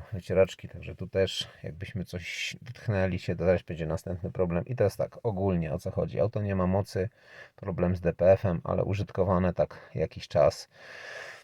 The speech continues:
Więc nie mamy nawet pewności, gdybyśmy ten D P F, wiecie, co zrobili z nim, jak auto odzyska moc, co się stanie. Czy nam korba bokiem nie wyjdzie, albo turbosprężarka.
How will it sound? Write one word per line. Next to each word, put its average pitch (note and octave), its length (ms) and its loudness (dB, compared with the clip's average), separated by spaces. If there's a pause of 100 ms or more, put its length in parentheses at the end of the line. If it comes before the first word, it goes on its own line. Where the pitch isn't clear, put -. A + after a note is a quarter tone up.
(160)
Więc A2+ 320 -2
nie B2 140 4
mamy A2+ 240 8
nawet G2+ 260 4
pewności, G2 440 2
gdybyśmy F2 360 -4
ten F2 160 0
D F2 120 6
P F2 180 6
F, - 200 2 (1120)
wiecie, - 260 -10
co - 160 -14
zrobili F#2 440 -2
z - 60 -8
nim, F2 220 0 (1040)
jak F#2 200 -6
auto F#2+ 280 -2
odzyska F#2+ 380 -4
moc, A#2 280 2
co E2 120 -8
się F2 120 -6
stanie. - 440 -4 (800)
Czy - 180 -12
nam D#2+ 180 -6
korba E2+ 340 2
bokiem F2+ 300 -2
nie F2 120 2
wyjdzie, F2+ 320 4
albo E2 180 4
turbosprężarka. F2 920 0